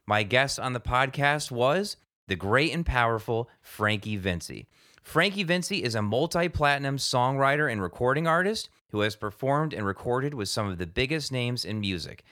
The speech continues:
including Aerosmith, Van Halen, Alice Cooper, Meat Loaf, Lynyrd Skynyrd, and Tim McGraw. Over the years, his artistic expression has expanded to visual art,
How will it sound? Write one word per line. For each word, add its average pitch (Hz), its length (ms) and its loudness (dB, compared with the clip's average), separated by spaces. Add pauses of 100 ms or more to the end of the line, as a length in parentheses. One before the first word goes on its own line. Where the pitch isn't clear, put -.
(140)
including 104 460 -2
Aerosmith, 175 720 -2 (280)
Van 123 360 2
Halen, 113 460 2 (280)
Alice 160 400 2
Cooper, 110 520 -2 (200)
Meat 117 300 -2
Loaf, 98 420 -2 (240)
Lynyrd 151 360 0
Skynyrd, 131 520 -2
and 90 200 -6
Tim 113 260 -2
McGraw. 90 460 -2 (380)
Over 160 260 0
the 160 100 0
years, 170 420 0
his 120 180 -4
artistic 113 560 -2
expression 95 600 -2
has 110 220 -4
expanded 123 540 -2
to 101 80 -4
visual 117 400 -2
art, 147 300 0